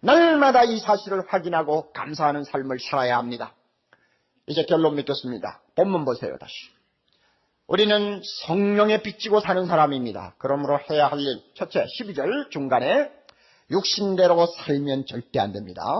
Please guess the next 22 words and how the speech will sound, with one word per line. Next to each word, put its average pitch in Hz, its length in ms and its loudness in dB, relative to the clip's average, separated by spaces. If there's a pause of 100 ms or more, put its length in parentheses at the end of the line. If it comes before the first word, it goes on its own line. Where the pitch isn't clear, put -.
(480)
그 131 80 -8
다음에 165 280 2
십삼 196 500 -2
절 170 200 0
끝에 165 220 -4
가서 143 520 0 (440)
"영으로서 233 920 4
몸의 156 400 2
행실을 131 600 -6
죽여야 165 400 2
합니다." 110 300 -6 (580)
그 147 120 -4
다음에 175 420 2
십사 220 340 -4
절에 143 200 0
가서 196 520 2 (300)
"성령으로 214 1160 4
인도함을 208 880 0
받는 208 520 -8
생활을 196 480 2
해야 180 160 6
합니다." 127 280 0